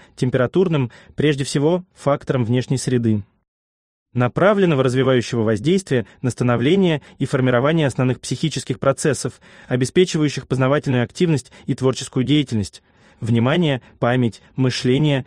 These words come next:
эмоции, воля. Тем не менее, обращение к культуре физической,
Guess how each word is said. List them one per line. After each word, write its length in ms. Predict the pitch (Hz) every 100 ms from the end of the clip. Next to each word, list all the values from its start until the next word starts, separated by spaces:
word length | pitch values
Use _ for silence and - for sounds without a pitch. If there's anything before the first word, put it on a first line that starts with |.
| _
эмоции, 600 | 123 120 135 - 139 117 -
воля. 460 | 117 113 113 104 101 - _ _ _ _ _ _ _
Тем 200 | - 165
не 80 | 190
менее, 400 | 196 196 180 151 - -
обращение 560 | 123 135 - 180 156
к 40 | -
культуре 340 | 139 151 135
физической, 600 | 143 151 196 - - 117